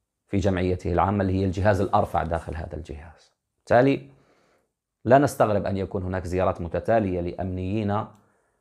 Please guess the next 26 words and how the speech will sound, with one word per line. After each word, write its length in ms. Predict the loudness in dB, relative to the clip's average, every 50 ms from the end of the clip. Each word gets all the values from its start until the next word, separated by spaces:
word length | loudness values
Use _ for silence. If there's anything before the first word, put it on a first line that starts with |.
| _ _ _ _ _ _ -6
يأتون 380 | -6 -6 -4 -2 -2 0 0 0
إلى 240 | -2 -2 -2 -2 -2
هنا. 240 | -4 -4 -8 -10 -12 -16 _ _ 4
أرفع 240 | 4 4 6 6 6
وسام 520 | 6 4 2 2 2 2 2 2 2 0
لدى، 240 | -2 -4 -4 -6 -8 -8 -10 -14 _ _ _ _ _ -10
لدى 200 | -6 -6 -2 0
رومانيا 540 | 0 0 0 0 0 0 0 -2 -4 -6 -8 -14 -18 _ -16
يتم 480 | -14 -14 -12 -8 -6 -6 -4 -4 -6
تكريم 500 | -8 -8 -8 -10 -8 -6 -4 -4 -4 -4
به 160 | -4 -4 -6 -6
السيد 320 | -8 -8 -6 -6 -6 -6
ياسين 320 | -6 -8 -8 -8 -8 -10
المنصوري. 500 | -8 -8 -10 -10 -12 -10 -10 -8 -8 -10 -12 _ _ _ _ _ _ _ _ _ _ _ _ _ _ _ _ _ -6
هنا 120 | -2 -2 -2
باش 120 | 0 2
تعرفوا، 400 | 4 4 4 4 2 -2 -2 -4 -4 -10 _ _ _ _ _ _ _ _ _ _ _ _ -20 _ -20 -14 -4 2
قولوا 220 | 4 6 6 6
ما 80 | 4 2
تشاءون، 460 | 0 0 2 2 4 4 2 2 0
أن 140 | -2 -2 0
البوصلة 460 | 0 0 0 -2 -2 0 2 4 6
على 160 | 6 6 4
أوكرانيا 720 | 2 -2 -4 -4 0 0 0 0 0 -2 -4 -4 -4 -6 -8 -12 _ _ _ _ _ _ _ _ _ _ _ -2
وعلى 180 | 0 0 2
المجازر 760 | 2 0 0 0 2 2 2 2 2 0 -2 -2 -4 -6 -8